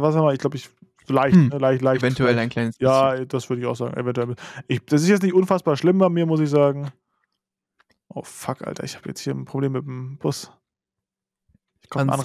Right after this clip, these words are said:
Speaker 2: zweite.
Speaker 1: Bus gerade. Oh, ja, oh, oh, oh, scheiße. <laughs> Ja, das zweite.
Speaker 2: Hat dein Schatz schon mal gelästert, dass du zu dick bist?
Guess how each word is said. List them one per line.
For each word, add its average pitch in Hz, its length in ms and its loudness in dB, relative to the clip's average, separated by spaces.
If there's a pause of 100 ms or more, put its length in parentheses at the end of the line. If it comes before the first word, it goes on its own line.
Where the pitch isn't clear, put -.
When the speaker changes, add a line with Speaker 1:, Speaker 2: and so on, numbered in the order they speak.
Speaker 2:
zweite. - 100 -2
Speaker 1:
Bus 151 160 -2
gerade. 160 540 -4
Oh, 117 640 -4
ja, 135 380 -2
oh, 160 460 4
oh, 185 460 2
oh, 147 60 2
scheiße. 151 800 0
<laughs> - 40 -8 (1400)
Ja, 135 300 4
das 135 240 -4
zweite. 131 300 -8 (1300)
Speaker 2:
Hat - 180 0
dein 143 100 4
Schatz - 380 2
schon 139 160 2
mal 131 140 2
gelästert, 123 480 -2
dass 123 100 -6
du 135 100 -12
zu - 140 -12
dick 156 240 -6
bist? - 320 -6